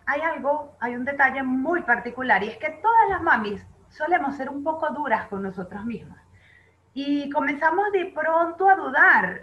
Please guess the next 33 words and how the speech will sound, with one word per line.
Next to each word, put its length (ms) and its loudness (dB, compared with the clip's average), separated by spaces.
si 140 -8
ese 260 -6
instinto 500 -6
realmente 640 -4
está 840 2
de 100 -8
verdad 280 2
ahí 140 0
bien 260 -4
posicionado 680 2
o 80 2
está 220 -4
fallando. 480 2
Entonces, 400 -2
creemos 460 2
que 80 2
de 180 -2
repente 360 -2
lo 100 0
que 60 -4
estamos 320 -2
sintiendo 760 -2
no 420 2
es 280 -2
lo 180 -2
más 200 0
adecuado, 800 2
que 360 -2
no 220 2
lo 100 2
estamos 340 -2
haciendo 400 -8
bien, 580 0